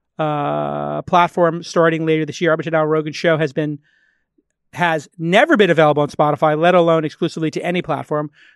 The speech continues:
The show will become available on Spotify globally starting on September first, and it will become an exclusive sometime after that point. Listeners won't have to pay for access to episodes, but they will have to become a Spotify user. Spotify said in a press release that Rogan retains creative control of the show. It didn't disclose how much it spent on the deal.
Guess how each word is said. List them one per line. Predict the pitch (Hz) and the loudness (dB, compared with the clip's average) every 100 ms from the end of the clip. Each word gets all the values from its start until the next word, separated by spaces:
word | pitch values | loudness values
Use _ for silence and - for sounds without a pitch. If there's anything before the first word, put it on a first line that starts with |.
| - | -12
The | |
show | 170 214 | 0 4
will | 214 | 4
become | 185 180 170 | 2 0 2
available | 170 170 165 | 4 4 2
on | 156 | -2
Spotify | - 165 165 165 | 0 2 2 0
globally | 151 156 196 240 196 156 | 0 2 4 4 4 2
starting | - 165 160 156 | 2 2 2 -2
on | 151 | -6
September | - - 143 143 | -8 -8 -8 -2
first, | 185 175 - 180 | 2 2 0 -6
and | 180 | -4
it | |
will | 180 | -4
become | 165 170 | -2 -2
an | 160 | -2
exclusive | 147 - 180 - 156 | -4 -2 -2 -2 -6
sometime | 165 151 151 151 151 _ _ - | -6 -4 -4 -6 -10 _ _ -6
after | 170 156 | -4 -2
that | 151 139 | -6 -2
point. | 175 165 | -2 -2
Listeners | 165 175 160 - _ _ _ | -6 -6 -10 -12 _ _ _
won't | 190 220 | 2 2
have | 202 175 | 2 0
to | - | -4
pay | - - 403 415 | -2 2 6 4
for | - 190 | 6 4
access | 156 - 143 | 4 0 -6
to | |
episodes, | 151 151 | -6 -4
but | 151 147 | -2 -2
they | |
will | 160 175 | 0 0
have | 175 | -2
to | - | -2
become | 170 | -8
a | 156 | -4
Spotify | 165 151 143 143 | 0 0 0 -2
user. | 151 180 165 156 - - _ - | 2 2 2 0 -6 -20 _ 0
Spotify | 180 180 165 | 2 4 2
said | 170 | 0
in | |
a | |
press | 160 165 165 | 2 0 -2
release | 147 | -2
that | 156 | -2
Rogan | 156 170 170 170 175 | 2 2 2 -4 -8
retains | 151 170 156 - | -4 -4 -4 -2
creative | 165 175 | -2 -2
control | 180 180 | -2 -2
of | 165 | -2
the | |
show. | - 175 165 165 - - - | 2 4 4 2 -6 -18 -8
It | 151 | -2
didn't | 190 | -2
disclose | 180 - 165 | 0 0 0
how | - 214 | 0 0
much | 214 - | 0 -4
it | |
spent | - 160 151 | -6 -6 -6
on | 151 | -8
the | |
deal. | 170 339 294 - | -2 2 2 0